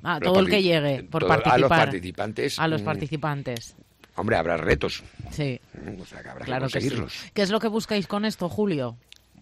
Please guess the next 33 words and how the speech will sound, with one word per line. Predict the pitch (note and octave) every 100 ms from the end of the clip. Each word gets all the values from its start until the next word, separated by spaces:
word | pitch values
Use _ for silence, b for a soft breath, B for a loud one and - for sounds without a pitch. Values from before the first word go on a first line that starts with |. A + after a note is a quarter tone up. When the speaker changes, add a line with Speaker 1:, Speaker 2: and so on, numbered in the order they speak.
| _
Speaker 2:
Bueno, | F2 F#2+ C2+ -
pues, | D2+ - -
eh, | D#2+ D#2+ D#2+ D#2 D#2 D2 C#2 _ - b b b b -
como | E2+ D2+
sabéis, | F#2 A#2 A#2+ G#2 - - - G2
eh, | F#2 F2+ E2 D#2 D#2 D2+ D2+
nosotros | D#2 F2+ G2+
somos | A2 G2+
el | G2+
Instituto | E2+ - E2 F2+
de | F#2
Historia | - F#2 F2+
y |
Cultura | - C2+ E2+ C2+
Militar, | B1 A1+ C2+ B1
¿no? | A#1+ D#2 F#2+
Speaker 1:
Mm. | C#3+ C#3+ C#3+ G3 b b
Speaker 2:
Entonces | - - D#2+
nosotros | D2+ - F2+
queremos | F#2 F#2+ G2 G2+
potenciar | F#2 F2 D#2 E2+ F#2 F#2+ - _ _ _ -
esa | - G#2
rica | G#2+ G#2
historia | F2 - G#2+ F#2
militar | F2 E2 D#2+ G2+ G2
que | F2+
tenemos, | E2 G#2 F2+ F#2 - - B B B B B B B -
que | D#2+
no | G2
solo | G2+ C3 G2
por | F#2
llamarse | E2 F2+ G2+ -
militar, | F2 F2 E2 D2+ F#2+